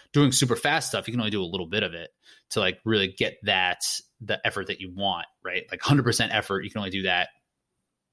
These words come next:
for ten seconds, <laughs> right? Before you can really go, go too crazy, where if you're doing, like, thousands at five K pace, that's, like,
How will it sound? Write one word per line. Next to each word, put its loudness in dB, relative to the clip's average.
for -2
ten 0
seconds, -2
<laughs> -4
right? 2
Before 2
you 2
can -4
really 0
go, -2
go -6
too -8
crazy, -2
where -2
if -6
you're -8
doing, -4
like, -8
thousands 0
at -2
five 0
K -2
pace, -2
that's, -4
like, -12